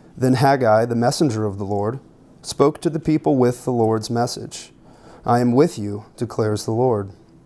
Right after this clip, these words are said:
And the Lord stirred up the spirit of Zerubbabel, the son of Shealtiel, governor of Judah, and the spirit of Joshua, the son of Jehozadak, the high priest, and the spirit of all the remnant of the people. And they came and worked on the house of the Lord of hosts, their God,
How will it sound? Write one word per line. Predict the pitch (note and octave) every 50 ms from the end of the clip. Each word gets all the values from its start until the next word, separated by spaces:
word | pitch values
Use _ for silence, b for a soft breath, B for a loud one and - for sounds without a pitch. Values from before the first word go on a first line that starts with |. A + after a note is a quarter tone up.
| - - B B B B B B B B B
And | - C#3+
the | C3
Lord | B2+ C#3+ D#3 D#3+ D3+ C#3
stirred | - - - D#3+ D#3 D#3 D3
up | C#3+ C#3+ - -
the | C3
spirit | - - - D3 C#3+ C#3+ C#3
of | B2+ A#2+
Zerubbabel, | A#2 B2+ B2+ B2+ C3 C3 B2+ B2 B2 B2 B2 B2
the | A#2+ A#2
son | - - B2+ A#2+
of | A#2 A2+
Shealtiel, | - - B2+ A#2+ A#2 A#2 - C3 A#2+ A#2 A#2+ B2+
governor | B2 A#2 A2+ A2 A#2 A#2 A#2
of | A2+ A2
Judah, | G#2+ A2+ A2+ A2+ B2 B2 C#3 C3+ - b b b b b b b b
and | - A2+ A2
the | A2
spirit | - - B2 B2 A#2+ B2
of | A2+ A2+
Joshua, | A2 B2 A#2+ B2 C3 C3 - - B2+ B2 B2
the | A#2+ A#2
son | - - B2 A#2
of | A#2 A2+
Jehozadak, | A2 A2 G2+ A#2+ A#2+ A#2 B2 A#2+ A#2 A2+ A#2 - -
the | - G#2+
high | A2 G#2+ A2+
priest, | A2+ - - A#2 A#2 C3+ - - - - B B B B B B B B
and | B2+ B2+
the | C3
spirit | B2+ - - C#3+ C#3+ D3 C#3
of | B2+ A#2+
all | A2+ A#2+ B2+ C3+
the | D3 D#3+ C#3
remnant | B2 A#2+ A#2+ A#2+ A#2+ A#2
of | A2+ A2 A2+
the | A#2+
people. | G#2+ - A2 G#2 - G#2 F#2+ F#2 - - - _ _ - - _ - - - - - - - - - - -
And | - C#3 C3
they | B2 A#2+
came | A#2 - - C3 B2+ C3 C3
and | A2+ G#2+ G#2+
worked | G#2 A#2 B2 C3 C3+ - C3+
on | A#2+ A2+
the | G#2+
house | G2+ G#2+ G#2 A#2 A#2 -
of | C3+ G#2+
the | G#2 G#2
Lord | G#2+ A2 A#2 C3
of | C3+ -
hosts, | - - G#2 G#2 G#2 - - -
their | A#2 A2+ A#2 A2
God, | A2 G#2+ G#2 G2+ G2 G#2 G#2